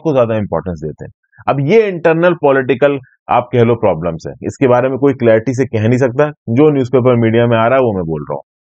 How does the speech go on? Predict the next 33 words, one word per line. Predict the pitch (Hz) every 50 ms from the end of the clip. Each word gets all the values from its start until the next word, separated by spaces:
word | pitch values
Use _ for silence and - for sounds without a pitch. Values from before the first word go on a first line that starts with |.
| _ _ _ _ _ _ _ _ _ _ _ _ _ _ _ 151
Overall | 170 165 202 214 226 233 226
इस | 208 220 -
महाविकास | 135 131 131 135 160 180 190 175 165 165 165 165 175 - - 131
आघाड़ी | 123 110 117 123 147 156
की | 151 170
सरकार | - - 143 123 110 131 123 127 131 139
में | 143 147
प्रॉब्लम्स | 139 127 120 107 110 120 135 147 147 120 131
आ | 110 113
रही | 113 117 120 123
हैं। | 131 135 143 147 - _ _ _ _ _ -
ये | 127 123 117 151 196 202 - - -
एक | 165 190 214 202 -
और | 190 185 165 156
तरीके | 165 156 156 143 160 165
से | 147 160
पता | 131 143 127 143 135
चला | - 135 113 110 101
था | 101 131 151 143 - _ _ _ _ _ _ -
कि | 139 143
अभी | 131 120 131 156 165
देखिए | 143 143 123 120 - 143 147
तो | 143 151 151 151 156 - _ _ _ _ _ _ _ _ _ _ _ _ -
राज्यसभा | 98 117 131 147 147 147 131 151 139 143 143
के | - -
इलेक्शंस | 113 101 - - - 104 90 - 80
हुए | 76
थे। | 69 -
अभी | 123 123 139
राज्यसभा | 117 107 110 127 156 156 170 165 - 151 131 135 143
के | 143 - -
इलेक्शंस | - - 135 139 - - - 143 135 123 123
में | 135 143